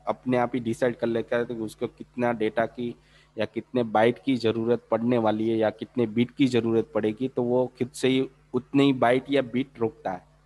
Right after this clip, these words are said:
उससे ज़्यादा extra वो bite और beat रोकता नहीं है। ठीक है, तो ये क्या हो जाता है कि अपने आप से वो decide करता है। ठीक है, तो यहाँ पे लिखा हुआ है कि "These allow reusing memory।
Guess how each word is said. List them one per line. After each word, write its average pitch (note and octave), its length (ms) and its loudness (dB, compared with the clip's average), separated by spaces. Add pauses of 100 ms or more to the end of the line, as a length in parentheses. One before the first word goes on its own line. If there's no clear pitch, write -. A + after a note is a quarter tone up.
(480)
उससे B2 260 -4
ज़्यादा A#2 320 2
extra B2 640 -2 (320)
वो A2+ 80 0
bite A2+ 380 0
और A#2+ 240 0
beat A#2 280 -4
रोकता A2 320 -2
नहीं A2 280 -2
है। G2 120 -10 (140)
ठीक C3 140 -6
है, C#3 80 -2
तो B2+ 180 -4
ये C3 100 -4
क्या C3+ 140 -2
हो B2+ 120 2
जाता A#2+ 280 0
है A#2 100 0
कि C3 200 -8 (460)
अपने C3 300 -4
आप A#2 220 -2
से C#3+ 360 -6 (460)
वो C3+ 80 -2
decide B2 360 -2
करता G2+ 280 -6
है। F2+ 140 -8 (1500)
ठीक C#3 140 -6
है, A#2 100 0
तो - 280 -10
यहाँ A2+ 160 -2
पे B2+ 100 -4
लिखा B2 220 -2
हुआ A2+ 180 2
है A2 160 -2
कि A2 60 0 (160)
"These B2 360 -2 (260)
allow A#2 260 2 (240)
reusing B2 580 -2
memory। A#2 320 -2